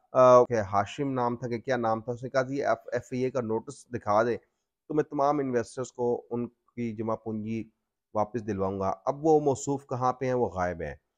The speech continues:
मैंने कोशिश की कि साजिद हुसैन से रब्ता करके पूछ सकूँ कि साजिद साहब कौन सा ऐसा बिजनेस है, आपके पास कौन सी ऐसे जानवर हैं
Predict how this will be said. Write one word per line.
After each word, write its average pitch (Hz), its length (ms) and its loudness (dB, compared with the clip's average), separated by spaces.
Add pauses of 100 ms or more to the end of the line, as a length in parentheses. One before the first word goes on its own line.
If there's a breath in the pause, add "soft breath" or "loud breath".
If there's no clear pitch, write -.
(260)
मैंने 123 140 -2
कोशिश 147 380 -4
की 160 140 -2
कि 156 100 -2
साजिद 127 380 -4
हुसैन 120 360 -4
से 123 200 -2
रब्ता 113 320 -2
करके 117 320 -4
पूछ 117 360 -4
सकूँ 98 340 -6 (440)
कि 139 80 0
साजिद 127 360 0
साहब 113 500 2
कौन 139 240 2
सा 151 160 0
ऐसा 127 240 0
बिजनेस 110 400 -4
है, 139 60 4
आपके 127 240 0
पास 131 240 -2 (100)
कौन 156 260 2
सी 156 360 -4 (420)
ऐसे 151 600 2
जानवर 127 520 6
हैं 107 280 -2